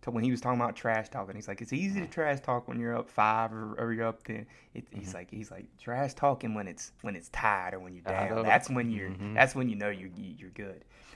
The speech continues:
Speaker 1: And,
Speaker 2: That's
Speaker 1: and that's
Speaker 2: right.
Speaker 1: my thing with trash talking. But at the same time, it's like, guys, this is a freaking kid. Like, l-,
Speaker 2: Yep.
Speaker 1: just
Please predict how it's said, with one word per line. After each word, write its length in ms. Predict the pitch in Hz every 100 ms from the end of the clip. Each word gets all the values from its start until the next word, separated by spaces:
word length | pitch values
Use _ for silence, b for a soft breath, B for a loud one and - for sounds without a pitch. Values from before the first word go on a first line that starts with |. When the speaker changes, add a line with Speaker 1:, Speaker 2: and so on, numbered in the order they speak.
| -
Speaker 1:
And, 120 | 143
Speaker 2:
That's 100 | 135
Speaker 1:
and 100 | 135
that's 160 | 180 98
Speaker 2:
right. 40 |
Speaker 1:
my 100 | 139
thing 200 | 127 123
with 100 | 95
trash 280 | - 95 95
talking. 300 | - - - _ _
But 340 | 190 196 160 -
at 80 | 135
the 80 | 143
same 300 | 185 180 143
time, 440 | - 139 113 101
it's 140 | 107 -
like, 280 | 110 - - b b b b b b -
guys, 220 | 147 120
this 140 | 135 139
is 100 | 117
a 40 |
freaking 440 | 107 - 135 107 92
kid. 300 | 107 87 71 -
Like, 180 | 117 101 -
l-, 180 | 120 123
Speaker 2:
Yep. 140 | -
Speaker 1:
just 220 | 139 -